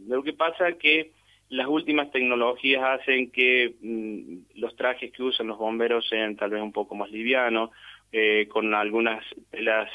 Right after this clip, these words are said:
eh, de mejor calidad. Eh, bueno, todas estas novedades, la federación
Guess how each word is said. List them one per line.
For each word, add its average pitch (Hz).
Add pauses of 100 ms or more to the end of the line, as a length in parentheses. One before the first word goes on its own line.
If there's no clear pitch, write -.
eh, 98
de -
mejor 104
calidad. 120 (440)
Eh, 113
bueno, 131 (460)
todas 190
estas 175
novedades, 139 (120)
la 113
federación 120